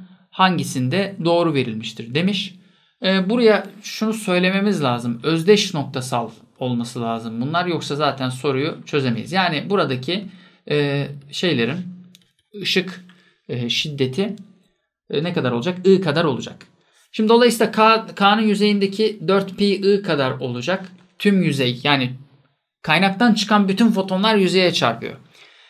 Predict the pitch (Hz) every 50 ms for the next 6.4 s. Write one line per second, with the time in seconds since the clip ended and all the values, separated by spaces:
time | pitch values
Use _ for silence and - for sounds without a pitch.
0 | _ _ - - 196 214 226 226 226 233 240 240 240 226 202 208 208 208 208 220
1 | 226 254 - - - - _ - - 185 185 202 202 196 190 233 233 226 226 -
2 | - - 202 190 185 185 185 - 233 226 226 208 196 196 185 190 202 208 196 185
3 | 196 196 185 170 160 147 151 180 190 202 196 - 165 139 131 131 131 190 196 185
4 | 180 175 170 180 165 - 139 - 139 131 - 139 123 120 113 117 123 - - 143
5 | 143 135 131 135 - - - 143 127 123 131 143 165 170 165 160 151 123 117 117
6 | 110 107 107 113 110 175 190 -